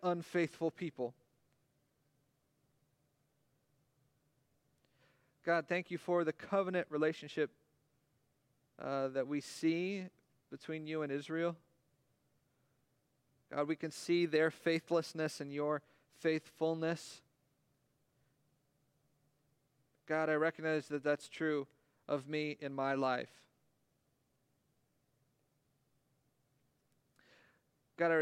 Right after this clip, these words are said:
it, it seems to me like shearing sheep and, and cleaning that wool would be a dirty job. I'm thankful for the fact that it was not too dirty for you as Jesus Christ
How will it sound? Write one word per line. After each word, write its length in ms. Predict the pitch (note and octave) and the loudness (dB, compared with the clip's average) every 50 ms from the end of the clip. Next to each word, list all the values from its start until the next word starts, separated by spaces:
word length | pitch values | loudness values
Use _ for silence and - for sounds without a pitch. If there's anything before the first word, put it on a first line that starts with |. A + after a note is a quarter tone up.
| D3+ - D#3+ | 4 2 2
it, 140 | D#3 - - _ _ _ _ - | 0 0 -2 _ _ _ _ -10
it 160 | D#3 D3 - | -10 -10 -8
seems 320 | - - G#3 G#3+ G#3+ - - | -6 -2 -2 0 -2 -2 -4
to 100 | - F#3 | -4 -2
me 220 | F#3 F#3+ F#3+ F3 | 2 4 4 6
like 300 | E3+ E3 D#3 D#3 C#3+ - - - _ _ _ _ _ _ _ _ _ _ _ _ _ _ _ _ _ | 6 6 4 4 0 -4 -14 -20 _ _ _ _ _ _ _ _ _ _ _ _ _ _ _ _ _
shearing 560 | - - - - - F#3 F#3+ G3 F#3 F3+ E3 | -16 -12 -10 -6 -2 0 2 2 2 2 0
sheep 540 | D3 - - - - F#3 F#3+ E3+ - _ - | -4 -6 -6 -2 -2 0 0 0 -2 _ 0
and, 280 | D#3 D3+ D3 C#3+ C#3 C3 _ _ - | 0 0 0 -2 -8 -14 _ _ -8
and 200 | C3 C3+ C3 _ | -8 -8 -8 _
cleaning 460 | - - F3+ F#3+ G3+ F#3+ F3+ E3 D#3 | -12 -6 -4 -2 -2 0 -2 0 2
that 280 | D3+ D3 C#3+ B2+ C#3+ C3+ | 2 2 2 0 -4 -4
wool 380 | C#3+ D3+ E3+ F3 F3+ F3 E3 | 0 2 4 4 6 4 4
would 180 | D#3 D#3 D3 - | 4 2 2 2
be 160 | D#3+ D#3 D#3 | 4 4 4
a 40 | D3 | 4
dirty 380 | C3 B2+ D3+ D#3 E3 D#3 D3+ C#3+ | 2 4 4 4 4 4 2 0
job. 380 | C3+ C#3+ D3+ D3+ C#3+ C3+ B2+ | 2 2 2 2 2 2 -2
I'm 100 | C3+ C3+ | -4 -6
thankful 380 | C3 - D#3+ E3+ E3 - E3+ D#3 | -4 -2 -2 -2 -2 -2 -4 -2
for 160 | - - E3 | 0 0 0
the 80 | D#3 C#3+ | 0 2
fact 320 | - E3+ E3 D#3 C#3+ - | 2 2 2 2 0 0
that 100 | - D3 | 0 2
it 80 | D3+ D3+ | 2 2
was 160 | E3+ D#3+ D3+ | 2 0 2
not 220 | E3 E3 E3+ - _ _ - | 0 0 0 -2 _ _ -6
too 200 | - F#3+ F3+ D#3+ | -2 -2 -2 2
dirty 340 | C3+ E3 E3 E3 D#3+ D#3+ | 4 4 6 6 6 4
for 180 | D3+ - - D#3+ | 2 0 -2 -2
you 360 | D#3 D#3 D#3+ D#3 D3 C#3+ C#3 | 2 2 4 4 6 6 4
as 200 | C3+ C3+ B2+ - - - - - _ _ _ _ _ | 4 2 0 -4 -10 -20 -20 -20 _ _ _ _ _
Jesus 400 | - - F#3+ F#3 D#3 E3+ D#3+ - | -4 0 0 0 2 0 -2 -4
Christ 680 | - - - E3 D#3+ D3 C#3 C3+ C3 - - - - - | -4 -4 0 0 2 2 0 -4 -6 -8 -14 -20 -20 -20